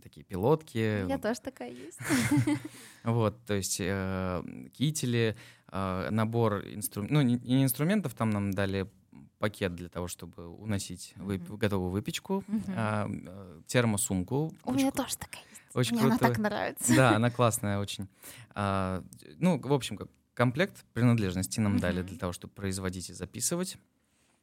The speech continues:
Speaker 1: А, и провели в аудиторию. А, огромный деревянный стол, а, крутые печи, атмосфера такая, что ты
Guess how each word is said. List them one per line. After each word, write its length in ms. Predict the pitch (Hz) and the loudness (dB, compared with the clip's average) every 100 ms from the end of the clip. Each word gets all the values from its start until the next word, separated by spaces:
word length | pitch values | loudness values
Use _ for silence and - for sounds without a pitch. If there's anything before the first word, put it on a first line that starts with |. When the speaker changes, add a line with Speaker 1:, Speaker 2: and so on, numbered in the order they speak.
| _ _ - - - | _ _ -20 -20 -6
Speaker 1:
А, 280 | 107 110 110 | 0 2 2
и 180 | - 175 | 2 0
провели 800 | 190 - 107 101 98 123 160 156 | 0 -4 -4 -2 0 0 0 0
в 80 | 107 | 0
аудиторию. 560 | 110 107 101 - 131 - _ - - - - - _ | 0 -2 -4 -6 -8 -16 _ -20 -20 -20 -20 -20 _
А, 520 | - 101 101 101 98 - | -2 2 4 4 2 2
огромный 500 | 120 127 135 113 104 | 2 6 6 6 4
деревянный 520 | 98 101 98 90 85 | 2 0 2 0 0
стол, 580 | 85 - 151 165 160 156 139 - - | -2 0 2 4 4 2 -2 -10 -8
а, 500 | 95 98 98 98 - - - - _ - - | -4 0 0 0 -2 -10 -20 -20 _ -14 -2
крутые 440 | 127 123 117 104 | 0 2 0 0
печи, 800 | - 135 147 - 131 127 120 117 - - 52 - | 2 2 2 2 0 2 0 -4 -10 -20 -20 -6
атмосфера 640 | 101 110 104 - 135 143 127 | -6 0 2 4 6 4 4
такая, 400 | 95 - 123 120 | 2 4 4 4
что 180 | - | 0
ты 380 | 95 117 120 117 | -4 2 4 2